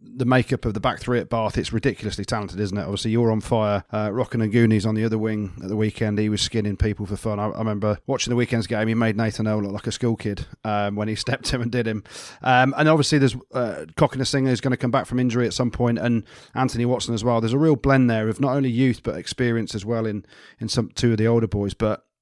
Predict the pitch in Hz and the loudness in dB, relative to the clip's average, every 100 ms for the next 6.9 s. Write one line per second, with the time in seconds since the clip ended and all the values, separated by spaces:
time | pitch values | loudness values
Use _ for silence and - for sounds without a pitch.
0 | _ _ - 113 127 110 110 104 123 127 | _ _ -2 0 2 0 0 0 0 0
1 | 120 - 107 - 98 110 107 98 95 82 | -2 -2 -6 -6 -4 -4 -2 -4 -6 -12
2 | - 107 107 - - 127 104 78 123 - | -10 -6 -6 -8 -4 -2 -2 -4 -8 -14
3 | - - 113 113 110 - 110 - 113 - | -20 -8 -4 -2 -4 -6 -6 -4 -4 -4
4 | - 113 104 92 123 151 151 139 120 120 | -4 -4 -4 -4 -2 2 2 2 2 0
5 | - 117 110 95 - - - - _ - | 0 -2 -2 -4 -12 -20 -20 -20 _ -2
6 | 135 123 131 127 123 123 104 110 127 | 2 4 4 4 2 -2 -2 -4 -8